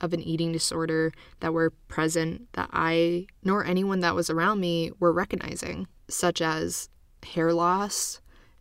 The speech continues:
being so exhausted that I couldn't get through workouts, that even just, like, walking made me tired. I couldn't sleep,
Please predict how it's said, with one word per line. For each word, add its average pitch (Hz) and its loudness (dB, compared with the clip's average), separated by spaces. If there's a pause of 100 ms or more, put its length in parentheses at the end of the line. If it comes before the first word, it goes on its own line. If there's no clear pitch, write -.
(120)
being 180 2
so 180 4
exhausted 170 0
that 170 0
I 170 4
couldn't 175 -2
get 151 -4
through 170 4
workouts, 180 -2
that 165 -4
even 175 2
just, - 0
like, 175 0
walking 175 0
made 175 4
me 185 0
tired. 185 -2 (540)
I 190 -4
couldn't - -4
sleep, 175 0